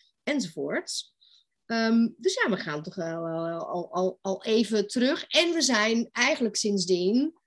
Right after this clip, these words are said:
ehm, ja, business buddies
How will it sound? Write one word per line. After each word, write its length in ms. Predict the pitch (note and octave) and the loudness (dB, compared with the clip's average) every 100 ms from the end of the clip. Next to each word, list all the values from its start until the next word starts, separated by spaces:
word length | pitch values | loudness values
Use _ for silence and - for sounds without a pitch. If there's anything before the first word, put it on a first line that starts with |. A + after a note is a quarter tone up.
| _ _ _ _ | _ _ _ _
ehm, 680 | G3 F#3+ F#3+ G3 F#3+ F#3+ F#3 - _ _ _ _ - | -2 0 0 2 2 2 0 -6 _ _ _ _ -6
ja, 240 | A3+ D3+ | -4 -4
business 580 | E3 A#3 C#4+ C4+ G#3+ F#3+ | 0 2 2 2 0 0
buddies 760 | A3+ C4 B3+ B3 C#4 - - | 2 4 6 4 2 0 -4